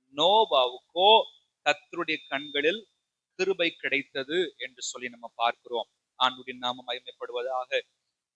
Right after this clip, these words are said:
வாழ்ந்த நாட்களிலே நோவாவு-, நோவாவுடைய வாழ்க்கையை பார்க்கும்போது, அவங்க வாழ்ந்த நாட்கள்ல இந்த ஒரு மனுஷன் மட்டும்தான் ஆண்டவருக்கு பிரியமானவனாக தெரிந்திருக்கிறார். வாழ்க்கையில அந்த, அவர் வாழ்ந்த நாட்களிலே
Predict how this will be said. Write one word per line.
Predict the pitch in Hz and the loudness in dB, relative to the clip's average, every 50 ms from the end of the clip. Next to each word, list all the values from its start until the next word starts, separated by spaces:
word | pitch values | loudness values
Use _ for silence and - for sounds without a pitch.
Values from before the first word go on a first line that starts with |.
| _ _ _ _ _ _ _ _ | _ _ _ _ _ _ _ _
வாழ்ந்த | - 143 156 190 214 226 214 214 196 | 4 6 6 6 4 2 -2 -4 -4
நாட்களிலே | 170 160 151 147 170 175 - _ 180 170 156 147 139 147 139 123 113 120 - _ _ _ _ _ _ _ _ _ _ _ _ _ _ _ - 143 | 0 2 2 2 2 0 -2 _ -6 -6 -4 0 2 2 2 0 0 -6 -12 _ _ _ _ _ _ _ _ _ _ _ _ _ _ _ -4 0
நோவாவு-, | 165 196 214 208 208 202 190 180 165 170 160 156 156 156 - _ _ _ | 2 2 2 4 6 6 6 4 4 0 -2 -2 -2 -4 -8 _ _ _
நோவாவுடைய | 143 160 180 185 196 185 175 165 165 160 | 2 2 4 4 2 0 0 -2 -4 0
வாழ்க்கையை | 147 139 139 147 151 - _ 147 147 143 - | 2 2 2 2 2 -4 _ -10 -10 -6 -2
பார்க்கும்போது, | 120 123 127 - _ _ 139 127 123 120 120 147 185 202 - | 0 0 0 0 _ _ -12 -8 -6 -6 -4 -4 -6 -6 -4
அவங்க | 127 127 - 165 170 160 151 | -6 -6 -6 -8 -12 -10 -6
வாழ்ந்த | - 135 139 160 175 - - 165 147 | -2 0 0 0 0 -4 -8 -12 -6
நாட்கள்ல | 135 131 139 - _ _ 156 147 156 180 | -4 -4 -4 -6 _ _ -14 -14 -12 -14
இந்த | 156 139 135 151 151 143 131 | -14 -16 -16 _ -10 -8 -8
ஒரு | 127 131 147 185 208 226 208 - | -6 -4 -4 -4 -4 -6 -10 -14
மனுஷன் | 139 147 - - - - 180 - | -14 -12 -8 -8 -8 -8 -8 -12
மட்டும்தான் | 143 139 _ - 151 _ 170 143 127 131 143 160 | -16 -18 _ -20 -10 _ -4 -2 0 0 0 0
ஆண்டவருக்கு | 160 156 151 147 _ _ _ _ _ | -2 -8 -16 -16 _ _ _ _ _
பிரியமானவனாக | 143 151 170 165 156 143 139 135 131 127 120 117 120 - 131 - _ | -12 -10 -8 -8 -6 -6 -6 -6 -6 -8 -8 -8 -8 -10 -14 -18 _
தெரிந்திருக்கிறார். | 127 127 127 127 123 117 _ _ - 101 _ _ _ _ _ _ _ _ _ _ _ _ _ - | -14 -14 -14 -16 -20 -20 _ _ -20 -20 _ _ _ _ _ _ _ _ _ _ _ _ _ 2
வாழ்க்கையில | 120 127 139 147 147 - - 147 143 139 139 160 - - | 4 4 4 2 0 -6 -8 -6 -4 -4 -4 -6 -6 -6
அந்த, | 127 123 123 127 127 123 120 117 113 - _ _ _ _ | -6 -8 -6 -4 -4 -2 -2 -2 -4 -6 _ _ _ _
அவர் | - 127 123 127 123 | -8 -6 -4 -4 -2
வாழ்ந்த | 123 120 123 135 147 143 147 143 135 _ | 0 2 2 2 0 -2 -8 -12 -10 _
நாட்களிலே | 123 123 131 135 _ _ - 139 139 127 123 127 160 | -4 -4 -4 -4 _ _ -6 -6 -4 -4 -4 -4 -4